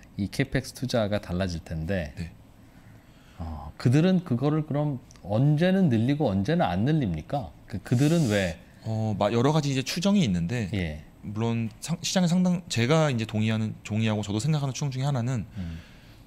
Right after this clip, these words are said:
Speaker 2: 어, 어떻게 보면은 수많은 메모리 구매자들, 수많은 이제 아이티 부품 구매자들의 입장에서 봤을 때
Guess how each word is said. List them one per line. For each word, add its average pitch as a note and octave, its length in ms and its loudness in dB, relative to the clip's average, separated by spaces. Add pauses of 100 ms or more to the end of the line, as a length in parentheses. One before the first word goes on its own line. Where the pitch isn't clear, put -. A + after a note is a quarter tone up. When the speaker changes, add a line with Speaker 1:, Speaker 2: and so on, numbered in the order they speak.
Speaker 2:
어, F2+ 600 -6 (880)
어떻게 C#3+ 240 2
보면은 C3+ 540 2 (480)
수많은 G3 500 4
메모리 C#3 400 4
구매자들, G#2 680 -2
수많은 F3 520 4
이제 G2 380 0
아이티 A#2+ 360 2
부품 D3 320 0
구매자들의 G#2+ 520 0
입장에서 F#2 320 -4
봤을 E2 240 -8
때 G#2+ 280 -4